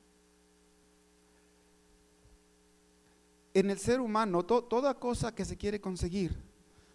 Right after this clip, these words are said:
ocupa un desarrollo. Qué padre que admira su generosidad, pero ¿sabes una cosa?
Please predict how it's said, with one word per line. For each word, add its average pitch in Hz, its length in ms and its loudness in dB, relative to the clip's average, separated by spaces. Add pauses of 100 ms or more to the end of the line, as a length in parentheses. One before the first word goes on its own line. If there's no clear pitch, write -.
(140)
ocupa 175 320 -4
un 185 120 -4
desarrollo. 156 580 -6 (1040)
Qué 247 160 6
padre 233 420 4
que - 80 -2
admira 202 380 0
su 196 160 -6
generosidad, 160 840 0 (1400)
pero 165 340 6 (760)
¿sabes 208 340 -2
una 214 180 -8
cosa? 196 360 -6